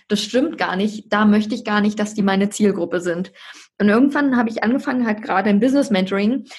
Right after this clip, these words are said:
mich ganz genau mit diesem Thema auseinanderzusetzen,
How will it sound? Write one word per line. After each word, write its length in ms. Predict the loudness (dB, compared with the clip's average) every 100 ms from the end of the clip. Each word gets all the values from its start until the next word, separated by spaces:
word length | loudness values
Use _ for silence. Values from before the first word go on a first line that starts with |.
| -6
mich 260 | -4 -4 -2
ganz 260 | -2 -2 -2
genau 240 | 0 2
mit 140 | 2 2
diesem 280 | 0 0
Thema 380 | 0 -2 0 0
auseinanderzusetzen, 1400 | 0 -2 -2 0 0 -2 -6 -4 -4 -4 -2 0 0 -4